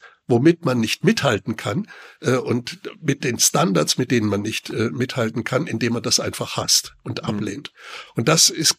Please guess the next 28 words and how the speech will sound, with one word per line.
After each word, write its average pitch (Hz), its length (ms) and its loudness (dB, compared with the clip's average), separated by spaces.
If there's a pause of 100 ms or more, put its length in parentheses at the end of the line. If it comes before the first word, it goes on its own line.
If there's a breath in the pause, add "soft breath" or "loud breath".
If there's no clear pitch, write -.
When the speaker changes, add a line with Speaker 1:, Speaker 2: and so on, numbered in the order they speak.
Speaker 1:
denke 151 220 0
ich, - 80 -4
das, 170 240 2
was, 160 160 2 (160)
äh, 147 240 2
Psychologen 143 640 2
immer 165 220 2
schon 160 180 0
Ressentiment 165 720 0
genannt 95 360 -6
haben. 123 300 -8
Speaker 2:
Mhm. 110 80 -2
Speaker 1:
Ja? 127 180 4 (320 loud breath)
Wenn 120 140 2
man 120 160 2
spürt, 214 500 0
ich - 180 -6
kann 160 280 0
nicht 143 260 -4
mithalten, 156 760 0
ich, - 320 -10
äh, 120 220 -2
werde 151 320 4
den 120 220 0
Anforderungen 156 800 0
dieser 131 300 0
supermodernen 120 1000 0
Welt 131 280 -2